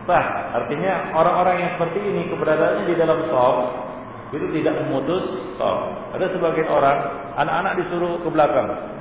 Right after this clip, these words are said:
Kenapa? Ini memutus shaf. <laughs> Belum sunat, iya belum sunat. Apa? Nah, iya,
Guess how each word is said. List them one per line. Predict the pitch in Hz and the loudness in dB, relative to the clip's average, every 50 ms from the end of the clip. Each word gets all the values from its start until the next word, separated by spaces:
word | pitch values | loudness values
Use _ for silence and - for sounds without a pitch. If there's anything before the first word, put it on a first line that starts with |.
| - - - - - - - - - - | -12 -12 -12 -12 -12 -12 -14 -12 -8 -4
Kenapa? | 175 170 170 - 139 120 131 - 107 107 131 131 147 | -2 -2 0 2 4 4 4 2 0 -4 -6 -4 -4
Ini | 170 175 170 160 160 151 | -4 -4 -4 -4 -4 -4
memutus | 147 147 147 - - 147 143 147 | -4 -4 -4 -2 -2 -4 -2 0
shaf. | 160 143 - | 0 0 0
<laughs> | - - 110 110 - - 139 123 107 101 98 - - - - - - - - - - - - - - - - - - - - - - - - - - - - - - - - - - - - - - - - - - - - - - - - - - - - - - - - - - - - - - - - - - - - - - 107 | 0 -4 -6 -6 -6 -6 -6 -6 -4 -6 -6 -8 -10 -10 -12 -12 -12 -12 -12 -12 -12 -12 -14 -14 -14 -14 -14 -16 -16 -16 -14 -12 -12 -10 -10 -10 -10 -10 -10 -10 -10 -10 -12 -12 -12 -14 -14 -14 -12 -12 -12 -12 -12 -12 -12 -12 -12 -12 -12 -12 -12 -12 -12 -12 -10 -10 -10 -10 -10 -10 -10 -10 -12 -12 -12 -12 -12 -12 -14 -12 -8 -6
Belum | 123 135 139 - | -4 -4 -2 -2
sunat, | 156 156 147 123 117 - - - 113 | -2 -2 0 0 -2 -2 -4 -6 -4
iya | 110 110 104 | -2 -2 -2
belum | 101 107 104 104 101 101 | -2 -2 -4 -4 -4 -6
sunat. | 101 104 104 101 - - - - - - - - - - - - - - - - - - - - - - - - - - - - - - - - - - - - 65 64 - - - - 64 - - - - - - - - - - - - - | -6 -6 -6 -8 -8 -8 -8 -8 -8 -8 -8 -8 -10 -10 -12 -12 -12 -12 -12 -12 -12 -12 -12 -12 -12 -10 -10 -10 -10 -10 -10 -10 -8 -8 -8 -8 -8 -8 -8 -6 -6 -6 -6 -8 -8 -8 -8 -8 -8 -8 -8 -8 -10 -10 -10 -12 -12 -10 -10 -8
Apa? | - 107 127 - - - - - - - - - - - - - - - - - - - - - - - - - - - - - - - - - - - - - - - - - - - - | -6 -4 -4 -4 -4 -6 -8 -8 -8 -8 -10 -10 -10 -12 -12 -12 -12 -12 -10 -10 -10 -10 -12 -12 -12 -12 -12 -12 -12 -12 -12 -12 -12 -12 -12 -12 -12 -12 -12 -12 -12 -12 -12 -12 -12 -10 -8
Nah, | 92 87 90 95 101 | -8 -6 -6 -4 -4
iya, | 107 110 110 | -4 -2 -2